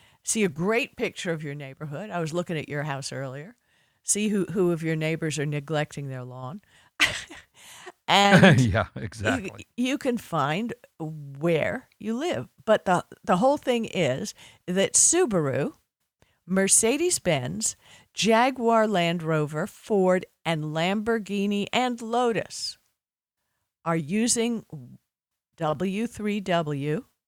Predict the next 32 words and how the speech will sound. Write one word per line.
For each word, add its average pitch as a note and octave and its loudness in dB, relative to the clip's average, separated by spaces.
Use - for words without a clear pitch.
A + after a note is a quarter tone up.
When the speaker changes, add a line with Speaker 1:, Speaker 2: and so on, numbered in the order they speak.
Speaker 1:
which D3+ -6
is D#3 -4
short - -8
for F#3+ -12
what C#3 -10
three F3 -12
words, D3+ -10
in G#3+ 2
their A3+ 2
global D#3 -2
Speaker 2:
Right. G#3 -8
Speaker 1:
positioning G#3 -4
system. - -12
So G#3 4
Speaker 2:
That F3+ -6
Speaker 1:
this B3+ 2
Speaker 2:
sounds - 4
Speaker 1:
is, - 4
Speaker 2:
like - 2
Speaker 1:
this C#4 2
Speaker 2:
fun. D4 -2
Speaker 1:
is - 4
a D4 -2
trend. C#4+ 0
It's - -6
gonna G#3+ -2
happen. G#3 -2
And G#3 0
the G3+ -6
big C#4+ -4
deal F#3 2
is C3+ -2